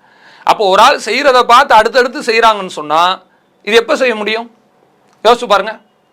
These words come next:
மக்கள் கண்ணில் படும்படி செய்தாதானங்க வரும். அதனால அது தப்பு கிடையாது. அதை செய்யும் பொழுது அல்லாஹ்வினுடைய அச்சத்தோடும்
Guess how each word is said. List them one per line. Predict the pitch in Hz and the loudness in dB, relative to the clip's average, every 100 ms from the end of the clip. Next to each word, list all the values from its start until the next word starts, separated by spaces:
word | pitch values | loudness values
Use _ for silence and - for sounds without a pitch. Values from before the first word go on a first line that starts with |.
| _ _ | _ _
மக்கள் | - 175 - 320 269 | -6 -6 -2 -2 0
கண்ணில் | 226 240 254 | -2 0 -2
படும்படி | 208 247 302 285 254 226 - 214 | 0 -2 -2 -2 0 -2 -4 -4
செய்தாதானங்க | 220 226 208 226 226 175 | 0 2 2 0 -2 -4
வரும். | 131 135 240 _ _ _ _ - | -4 -6 -8 _ _ _ _ -6
அதனால | 185 277 302 | -2 0 0
அது | 208 | -2
தப்பு | 202 247 | -4 -6
கிடையாது. | 202 156 123 139 - _ _ - - | -4 -2 -2 -6 -16 _ _ -20 -4
அதை | 147 165 165 | -2 -2 -4
செய்யும் | 208 262 294 | -6 -6 -4
பொழுது | 214 202 226 | -2 0 0
அல்லாஹ்வினுடைய | 214 233 240 240 214 | 2 2 0 -4 -2
அச்சத்தோடும் | 180 - 190 156 170 269 | -2 -4 -6 -4 -4 -6